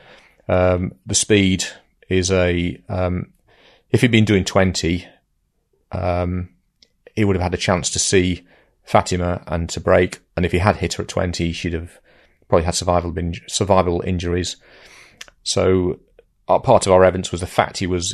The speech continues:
yeah, he was in the bus lane. That's a given. That's one, that's one part of the offence. But the fact that he, he was doing the speed he was doing, which our collision investigator estimated to, as thirty to forty, up the inside of stationary traffic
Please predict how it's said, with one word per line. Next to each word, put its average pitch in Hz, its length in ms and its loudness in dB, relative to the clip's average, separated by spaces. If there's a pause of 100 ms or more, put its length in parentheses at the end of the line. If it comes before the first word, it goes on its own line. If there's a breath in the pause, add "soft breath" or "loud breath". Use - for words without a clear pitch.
yeah, 104 180 0
he 90 60 2
was 90 100 -2
in 92 60 -4
the 90 60 -2
bus 92 260 0
lane. 92 140 -2
That's 92 200 -8
a 87 40 -6
given. 87 420 -2 (240)
That's 98 240 -2
one, 90 340 -4
that's 92 220 -4
one 87 160 -2
part 87 300 -4
of 90 60 -10
the 90 100 -2
offence. 87 420 -4 (640 loud breath)
But - 100 2
the 101 60 -8
fact - 320 0
that 65 100 -4
he, - 400 -6 (180)
he 107 80 -4
was 92 120 -2
doing 92 500 0 (320)
the - 60 -2
speed 90 240 0
he 85 100 0
was 85 100 -4
doing, 90 300 4
which - 180 -4 (220)
our 87 240 6
collision 87 320 -2
investigator 85 640 -4
estimated 90 540 -6
to, 87 240 -10
as - 200 -10
thirty 90 300 -4
to 87 60 -10
forty, 85 560 -2 (840 soft breath)
up 113 140 4
the 95 80 -2
inside 87 240 0
of 85 80 -4
stationary 85 380 -2
traffic 80 560 -4